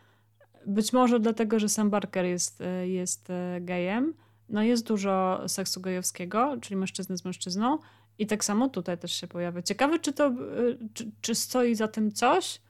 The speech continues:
poza tym łamaniem tabu, czy,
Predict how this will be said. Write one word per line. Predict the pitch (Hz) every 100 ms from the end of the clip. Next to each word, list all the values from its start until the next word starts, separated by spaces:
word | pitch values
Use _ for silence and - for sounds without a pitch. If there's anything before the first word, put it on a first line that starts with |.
| _
poza | 247 233
tym | 233 226
łamaniem | 220 214 220 214 208 202 202 - - _ _
tabu, | 220 208 220 370 392 - _ _ _ _ _ _ _ _
czy, | - 247